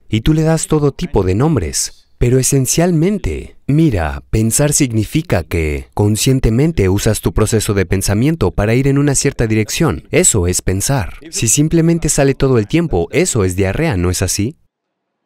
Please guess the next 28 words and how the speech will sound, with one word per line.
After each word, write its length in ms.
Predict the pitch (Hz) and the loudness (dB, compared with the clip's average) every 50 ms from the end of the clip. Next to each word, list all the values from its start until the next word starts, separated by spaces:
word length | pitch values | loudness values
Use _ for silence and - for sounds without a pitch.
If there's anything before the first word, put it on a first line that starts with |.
| _ _ _ _ _ _ _ _ _ _ _ _ _ _ _ _ _ _ _ _ _ | _ _ _ _ _ _ _ _ _ _ _ _ _ _ _ _ _ _ _ _ _
Por 180 | - 120 120 123 | -4 -2 0 0
lo 140 | 120 117 117 | 0 0 0
tanto, 520 | - 131 131 135 127 - 135 120 110 110 | 0 0 0 0 0 0 0 0 0 0
debes 260 | 123 135 143 160 165 139 | 0 2 2 2 0 0
diferenciar 720 | 139 127 - 120 107 104 104 104 - - 151 170 156 110 | -2 0 0 2 2 2 0 0 0 0 0 2 2 0
entre 260 | 95 95 - 95 95 | 0 0 0 0 0
los 180 | 95 95 92 | 0 0 0
dos. 440 | 95 120 143 123 87 - - - - - | 0 0 0 0 -2 -4 -8 -10 -10 -10
Se 260 | - - - 123 113 | -6 -2 0 0 0
trata 440 | 110 - 113 113 113 - 117 113 110 | 0 -2 -4 -2 -2 0 -2 0 0
de 100 | 110 117 | 0 0
un 140 | 117 123 120 | 0 0 0
proceso 400 | - 127 113 - 123 117 - 123 | -2 -2 -2 -2 -2 0 0 0
de 100 | 117 107 | 0 0
pensamiento 560 | - 107 101 - - 98 104 107 110 117 107 | 0 0 -2 0 0 0 0 0 0 0 0
consciente 640 | - 104 98 95 - - 104 98 95 - 127 156 - - | 0 0 -2 -2 0 0 -2 -2 0 -2 -2 -4 -2 -2
o 120 | 120 113 | -2 0
simplemente 680 | 107 - 139 147 151 - 135 127 131 165 190 190 - 104 | 0 2 0 0 2 2 2 2 2 2 0 2 0 0
de 120 | 92 92 92 | 0 2 2
una 160 | 101 107 107 | 2 2 2
actividad 500 | 104 - - - 101 90 95 87 101 98 | 0 -2 -2 -4 -2 -2 0 0 0 0
desenfrenada. 920 | 101 101 98 - 104 98 92 - 92 92 92 110 131 - - 78 69 - - _ | 0 -2 -2 0 0 -2 -2 -2 -2 -2 0 0 0 -2 -2 -4 -6 -8 -12 _
Es 240 | - 101 101 - - | -2 0 0 2 2
muy 200 | 104 107 110 104 | 4 4 4 4
importante. 840 | 107 104 101 - 95 92 - - 139 160 170 160 90 80 71 - - - | 4 2 2 2 0 0 0 0 0 0 0 0 -4 -6 -6 -8 -6 -2
Entonces, 720 | - 120 120 - - 123 127 131 - 131 120 113 113 - - | -2 -2 0 0 0 -2 -2 0 0 0 0 0 0 -2 -2
introspección 840 | - 123 120 113 - 123 117 - - - 117 113 - - 131 123 | 0 0 0 0 0 -2 -2 -2 -2 -4 -2 -2 0 0 0 0
significa 800 | 120 - 117 117 110 104 - - 165 165 - - 85 73 - 165 | 0 -2 0 0 0 -2 0 -2 -4 -2 -2 -4 -6 -6 -6 -4